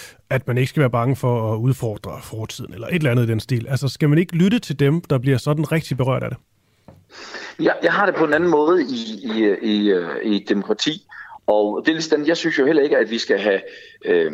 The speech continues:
Speaker 2: en, en, en racismeparagraf. Jeg synes heller ikke, vi skal gemme, gemme folk, der har vanvittige holdninger, gemme dem væk. Jeg vil hellere have dem frem i lyset. Og, og, og, hvis der, og hvis der er nogen, der reelt set maler sig med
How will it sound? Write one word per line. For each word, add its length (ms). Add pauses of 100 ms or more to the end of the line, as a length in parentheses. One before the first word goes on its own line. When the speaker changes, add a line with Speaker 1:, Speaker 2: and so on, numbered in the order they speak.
(100)
Speaker 2:
en, 200
en, 300
en 240
racismeparagraf. 880
Jeg 80
synes 160
heller 140
ikke, 120
vi 60
skal 280
gemme, 360 (380)
gemme 120
folk, 180
der 60
har 120
vanvittige 480
holdninger, 400
gemme 220
dem 120
væk. 160
Jeg 80
vil 60
hellere 200
have 40
dem 80
frem 200
i 40
lyset. 360 (460)
Og, 200
og, 180
og, 60
hvis 120
der, 80
og 120
hvis 120
der 80
er 40
nogen, 240
der 80 (120)
reelt 460
set 240 (420)
maler 380
sig 220
med 140